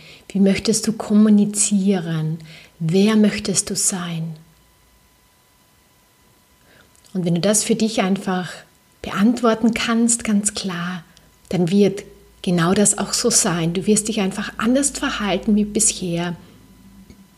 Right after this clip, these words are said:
Du wirst dich einfach so verhalten, wie du das gerne haben möchtest. Und das Schöne ist,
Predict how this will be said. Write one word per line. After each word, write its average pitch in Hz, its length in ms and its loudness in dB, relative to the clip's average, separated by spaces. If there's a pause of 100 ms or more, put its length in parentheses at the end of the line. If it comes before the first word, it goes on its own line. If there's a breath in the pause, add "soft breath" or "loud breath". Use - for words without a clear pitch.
(1800)
Du 165 140 -2
wirst 190 200 4
dich - 120 -2
einfach 170 280 -2
so - 200 2
verhalten, 190 720 0
wie 175 100 -4
du 233 180 -2
das 226 280 0
gerne 170 340 -4
haben 254 280 0
möchtest. - 500 -6
Und 190 100 -8
das - 180 -4
Schöne 277 340 2
ist, 247 240 -2